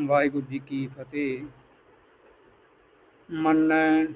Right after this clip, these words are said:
ਪਾਵੇ ਮੋਖ ਦੁਆਰ, ਮੰਨੈ ਪਰਵਾਰੈ ਸਾਧਾਰ, ਮੰਨੈ ਤਰੈ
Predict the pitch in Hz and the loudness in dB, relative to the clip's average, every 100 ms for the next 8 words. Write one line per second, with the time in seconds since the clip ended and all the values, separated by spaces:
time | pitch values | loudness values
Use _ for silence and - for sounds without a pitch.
0 | - _ _ _ - 156 160 170 170 180 | -12 _ _ _ -2 2 4 6 6 8
1 | 170 160 160 160 147 147 147 143 147 160 | 6 4 2 2 -2 -2 2 4 6 6
2 | 156 156 160 160 - _ _ _ _ _ | 4 2 -2 -4 -16 _ _ _ _ _
3 | _ _ _ _ _ 147 143 147 156 160 | _ _ _ _ _ -6 0 2 4 4
4 | 160 160 - _ _ _ _ _ _ _ | 4 0 -6 _ _ _ _ _ _ _
5 | 170 180 196 180 165 170 160 160 151 131 | 6 8 10 10 8 8 6 2 -2 -8
6 | - 160 160 160 160 139 160 160 - - | -10 -2 0 2 0 2 2 0 -2 -12
7 | - _ _ _ _ _ _ _ _ 143 | -20 _ _ _ _ _ _ _ _ -2
8 | 151 160 160 160 151 - _ _ _ _ | 0 4 4 2 0 -10 _ _ _ _
9 | _ _ - 175 185 190 190 196 | _ _ 6 10 10 10 8 2